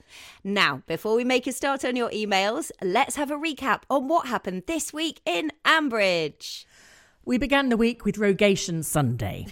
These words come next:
Speaker 1: <laughs>
Speaker 2: Rogation always sounds like something to do with plumbing to me. It was interrupted by a phone call from Hannah.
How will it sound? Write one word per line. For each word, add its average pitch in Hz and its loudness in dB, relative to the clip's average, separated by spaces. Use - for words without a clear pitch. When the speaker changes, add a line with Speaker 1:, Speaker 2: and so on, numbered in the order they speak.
Speaker 1:
<laughs> 233 -8
Speaker 2:
Rogation 196 2
always 143 -2
sounds 127 -4
like - -10
something 139 -8
to 143 -12
do 143 -8
with 139 -8
plumbing 135 -4
to 117 -12
me. 110 -10
It 220 0
was 208 -2
interrupted 233 -2
by 165 2
a 160 -4
phone 180 -2
call 139 -6
from 131 -10
Hannah. 143 -2